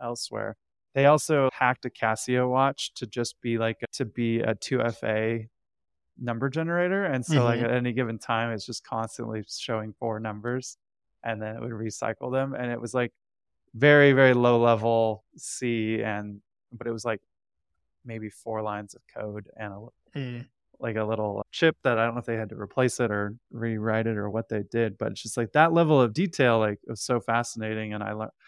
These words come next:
Speaker 1: like, I wasn't planning on learning about those things that day,
Speaker 2: Mm-hmm.
Speaker 1: but I did. And I followed the rabbit holes of, like, okay, how did he figure out what he had to change in the watch? And does it
Speaker 2: Mm-hmm,
Speaker 1: still work
Speaker 2: mm-hmm.
Speaker 1: as a watch? <laughs> I'm trying to figure out where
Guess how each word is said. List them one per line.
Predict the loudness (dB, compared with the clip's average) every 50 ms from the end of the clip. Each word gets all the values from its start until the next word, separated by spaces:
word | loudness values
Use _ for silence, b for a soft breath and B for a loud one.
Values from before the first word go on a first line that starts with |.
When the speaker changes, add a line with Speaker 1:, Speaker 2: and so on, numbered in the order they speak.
| b b -4
Speaker 1:
like, | 4 8
I | 10 10
wasn't | 12 10 8 6 4 0 -2
planning | 0 0 2 2 2 0 0
on | -2 -2 -2
learning | -2 -2 -2 -2 -4
about | -2 -2 -2 -2 -4
those | -6 -10 -10 -10
things | -10 -10 -10 -10 -12 -16 -20 -20 -20
that | -20 -20 -20 _
day, | -8 -4 -2 -2
Speaker 2:
Mm-hmm. | -2 0 -2
Speaker 1:
but | -2 -2 -2 -6 _ _ _ _
I | -10 -6
did. | -4 -2 0 -2 -2 -4 -8
And | -8 -6 -4
I | -4 -4 -6 -6 -4
followed | -2 0 0 0 -2 -4
the | -6
rabbit | -6 -4 -4 -4 -6 -8 -8
holes | -6 -6 -6 -6 -6 -6 -6
of, | -8 -8 -8 _ _ _ _ _ _ _ _ _ _
like, | -6 -4 -4
okay, | -6 -6 -6 -6 -6 -6 -4
how | -6 -6
did | -6 -6 -8
he | -10
figure | -10 _ -16 -14 -10 -8 -8
out | -6 -8 -8 -12 _ _ _
what | -8 -6 -6 -6 -6
he | -6
had | -8 -8 -10 -12
to | -16 -18
change | -12 -10 -8 -8 -8 -8
in | -10 -10
the | -10 -8
watch? | -6 -6 -6 -6 -8 -10 -14 -16 -18 -18
And | -20 _ _ _ _ _ _ _ _ _ _ -2
does | 0 0 0
it | -2
Speaker 2:
Mm-hmm, | -2 -2
Speaker 1:
still | 0 0 0 2
work | 2 0 0 0
Speaker 2:
mm-hmm. | -4
Speaker 1:
as | -6 -6
a | -6
watch? | -4 0 2 2 2 0 -2 -6 -12 -14 -6 -4
<laughs> | -4 -4 -4 _ _ _ _ _ -10 -10 -10 _ -2
I'm | 2 2 2
trying | 4 6 6 6 6 6
to | 4
figure | 4 4 6 6
out | 6 6
where | 4 2 2 2 0 -2